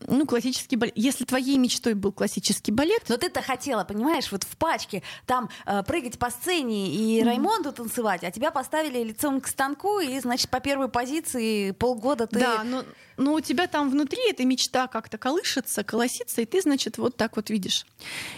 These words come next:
Speaker 1: И последний критерий, а, это тебя как-то развивает.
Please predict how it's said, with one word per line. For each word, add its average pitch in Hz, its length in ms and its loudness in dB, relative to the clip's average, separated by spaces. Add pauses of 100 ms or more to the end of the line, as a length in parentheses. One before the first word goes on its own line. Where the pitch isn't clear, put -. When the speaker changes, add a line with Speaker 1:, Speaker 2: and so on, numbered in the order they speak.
(120)
Speaker 1:
И 285 80 4
последний 339 400 2
критерий, 214 640 0 (360)
а, 208 260 2
это - 220 -2
тебя 262 240 -2
как-то - 300 -6
развивает. 208 560 0